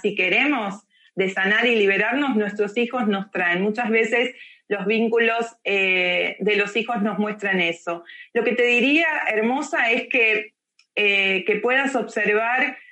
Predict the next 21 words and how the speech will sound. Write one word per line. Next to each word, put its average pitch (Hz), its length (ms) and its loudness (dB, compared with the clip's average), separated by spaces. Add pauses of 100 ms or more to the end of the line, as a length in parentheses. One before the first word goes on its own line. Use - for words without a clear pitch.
(140)
qué 240 140 4
es 254 100 4
lo 262 100 2
que 247 80 2
más 233 220 0
te 226 140 2
duele 240 280 4
de 233 80 4
ese 214 180 2
vínculo 240 580 2
y 226 100 2
de 214 140 2
qué 240 100 2
te 269 120 0
culpás. 190 600 -2 (360)
Porque 208 920 2
muchas 269 360 0
veces 262 500 0
el 220 200 0
sistema 247 540 2
egoico 214 800 0